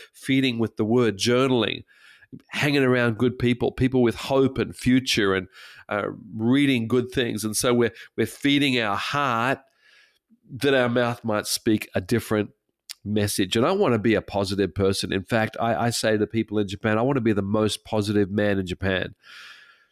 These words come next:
I'm a foreigner here, and I'm not really honestly claiming that, but, um, I wanna be positive. I wanna speak well of Japan and well of our church and well of my family and well of people.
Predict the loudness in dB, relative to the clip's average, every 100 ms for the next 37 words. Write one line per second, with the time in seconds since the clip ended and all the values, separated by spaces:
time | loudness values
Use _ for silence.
0 | _ _ _ -20 -18 -6 -2 -2 0 0
1 | 2 2 2 2 0 0 0 0 0 2
2 | 2 4 0 0 -2 -2 -2 -2 -2 -2
3 | -2 0 0 0 0 -2 -2 -2 -2 -2
4 | -2 -2 -4 -8 _ _ -8 0 2 2
5 | 2 0 0 0 -2 -4 -8 _ -2 0
6 | 0 -2 -2 -4 -2 -2 0 -2 -4 -6
7 | -2 -2 -2 -6 -12 -4 0 0 2 0
8 | 0 0 0 0 -4 -4 -2 0 0 0
9 | -2 0 0 0 -2 -4 -4 0 0 0
10 | 0 0 0 -4